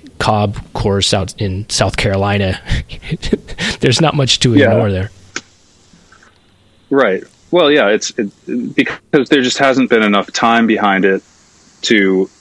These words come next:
Speaker 2: you know, I mean, it was built under the kind of regime of a game that is still relatively similar to ours. Um, not at the professional level, obviously, but at the amateur level, yeah.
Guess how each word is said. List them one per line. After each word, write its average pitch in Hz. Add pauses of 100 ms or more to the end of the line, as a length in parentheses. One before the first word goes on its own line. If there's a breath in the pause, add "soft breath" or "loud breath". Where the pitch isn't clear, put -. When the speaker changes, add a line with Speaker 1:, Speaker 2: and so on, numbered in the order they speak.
(640)
Speaker 2:
you 117
know, 87 (480)
I 113
mean, 110
it 104
was 107
built 120 (840)
under 104
the 95
kind 107
of 95
regime 104
of 92
a 92
game 98
that 92
is 90
still 98
relatively 95
similar 92
to -
ours. 87 (380 soft breath)
Um, 92
not 110
at 95
the -
professional 104
level, 92
obviously, 90
but 92 (340)
at 95
the 104
amateur 104
level, 92 (320)
yeah. 101